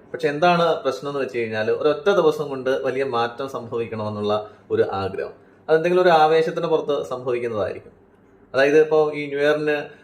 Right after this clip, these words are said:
തൊട്ട് തലേന്ന് നമ്മൾ ന്യൂ ഇയർ റെസല്യൂഷൻസ് ഒക്കെ എഴുതി വെക്കാറുണ്ട്. അപ്പം ഈ ലോകത്തിൽ തന്നെ ഏറ്റവും കൂടുതൽ മൈൻഡ് ഷിഫ്റ്റ് ആവുന്ന ഒരു ദിവസം ഏതാണെന്ന് വെച്ച് കഴിഞ്ഞാൽ, ഡിസംബർ തേർട്ടി ഫസ്റ്റ് ആയിരിക്കും. പക്ഷേ, അതൊരു രണ്ടോ മൂന്നോ ദിവസം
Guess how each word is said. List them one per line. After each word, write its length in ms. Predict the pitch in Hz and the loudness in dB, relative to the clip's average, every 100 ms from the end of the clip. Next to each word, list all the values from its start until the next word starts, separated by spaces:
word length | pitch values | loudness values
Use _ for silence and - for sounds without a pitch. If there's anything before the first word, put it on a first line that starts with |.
| - | -4
തൊട്ട് 360 | 135 147 143 131 | 0 4 4 4
തലേന്ന് 400 | 127 131 107 95 - - | 2 2 0 -6 -10 -8
നമ്മൾ 160 | 123 127 127 | -2 0 0
ന്യൂ 140 | 123 | 2
ഇയർ 120 | 135 127 | 0 0
റെസല്യൂഷൻസ് 540 | 123 139 143 135 131 | -2 0 0 -2 -4
ഒക്കെ 120 | 120 | 0
എഴുതി 140 | 117 113 | 0 0
വെക്കാറുണ്ട്. 520 | 101 104 92 82 - - _ _ _ - | -2 -2 -2 -6 -14 -20 _ _ _ -14
അപ്പം 160 | 120 135 | -6 -2
ഈ 40 | 139 | 2
ലോകത്തിൽ 480 | 139 143 151 165 160 | 4 4 4 2 2
തന്നെ 140 | 165 | 4
ഏറ്റവും 360 | 151 151 170 165 | 2 2 0 0
കൂടുതൽ 280 | 156 156 | 4 4
മൈൻഡ് 400 | 147 135 147 156 | 4 -2 -2 -4
ഷിഫ്റ്റ് 360 | 156 135 - 156 | -6 -8 -2 2
ആവുന്ന 240 | 147 143 | 2 2
ഒരു 120 | 139 131 | 0 0
ദിവസം 340 | 127 127 127 | 0 -4 -4
ഏതാണെന്ന് 300 | 123 123 120 | -2 -2 -2
വെച്ച് 180 | 113 113 | -6 -6
കഴിഞ്ഞാൽ, 280 | 113 113 113 107 | -4 -4 -4 -6
ഡിസംബർ 320 | 107 117 117 110 104 - | -6 -2 -2 0 -4 2
തേർട്ടി 220 | 120 - | 0 0
ഫസ്റ്റ് 280 | 113 107 - | -6 -8 -4
ആയിരിക്കും. 320 | 92 - - - _ _ _ _ - | -4 -6 -16 -20 _ _ _ _ -4
പക്ഷേ, 160 | 151 | 2
അതൊരു 180 | 185 185 | 4 4
രണ്ടോ 260 | 180 160 180 | 4 4 4
മൂന്നോ 200 | 180 170 | 4 2
ദിവസം 280 | 170 156 160 | 4 4 2